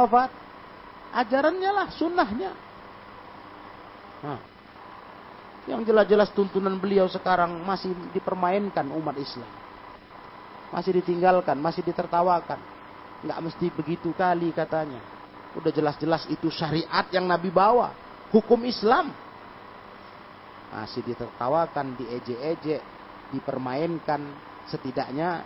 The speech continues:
diacuhkan, nggak dipedulikan. Kalau nggak sampai mengejek, ya diacuhkan, dilanggar aja larangan itu. Perintah diabaikan. Gimana lah umat Islam yang kayak begini ini mau ditolong Allah? Mau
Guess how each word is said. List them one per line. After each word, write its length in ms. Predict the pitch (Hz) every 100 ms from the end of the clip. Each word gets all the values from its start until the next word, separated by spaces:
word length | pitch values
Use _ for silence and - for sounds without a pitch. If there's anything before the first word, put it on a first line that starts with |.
| -
diacuhkan, 720 | - - 151 - 190 - - 120 113 - - 131
nggak 240 | 147 160
dipedulikan. 640 | - - 170 185 - 110 - - - - - - - - - - - - - - -
Kalau 140 | 127
nggak 160 | 143 135
sampai 240 | 147 143
mengejek, 420 | 151 147 196 269
ya 140 | 175 233
diacuhkan, 720 | 277 277 - 330 285 302 226
dilanggar 480 | 185 214 262 269 285
aja 320 | 330 294 294
larangan 400 | 294 320 285 294
itu. 220 | 294 240 240 - - - -
Perintah 380 | - 240 226 311
diabaikan. 720 | 254 - 262 302 320 - 269 349 - - - - - - - - - - - - - - - - - - 247
Gimana 320 | 277 339 220
lah 80 | 165
umat 320 | 156 156 135 - - - - -
Islam 400 | 143 156 147 147
yang 80 |
kayak 180 | 143 131
begini 380 | 135 127 135 135
ini 80 | 131
mau 180 | 127 127
ditolong 460 | 127 131 123 123
Allah? 300 | 156 151 110 - - - - - - - - -
Mau 240 | 131 147